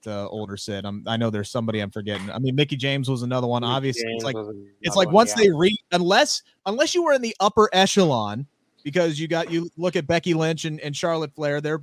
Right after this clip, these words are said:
Speaker 1: roughly the, the same age. They're in their thirties as well. They ain't gonna cut them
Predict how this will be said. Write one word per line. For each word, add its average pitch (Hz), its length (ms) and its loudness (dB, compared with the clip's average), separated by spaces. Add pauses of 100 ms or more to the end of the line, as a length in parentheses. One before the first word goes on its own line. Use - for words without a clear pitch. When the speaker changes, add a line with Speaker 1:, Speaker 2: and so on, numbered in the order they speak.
Speaker 1:
roughly 147 380 -4
the, 135 340 -4
the 131 140 -8
same 139 300 -4
age. 135 240 -2
They're 147 160 0
in 156 100 0
their 147 140 0
thirties 135 360 -2
as 113 120 -12
well. 147 280 2 (200)
They 120 80 -4
ain't 202 180 4
gonna 202 160 2
cut 175 300 2
them 185 400 2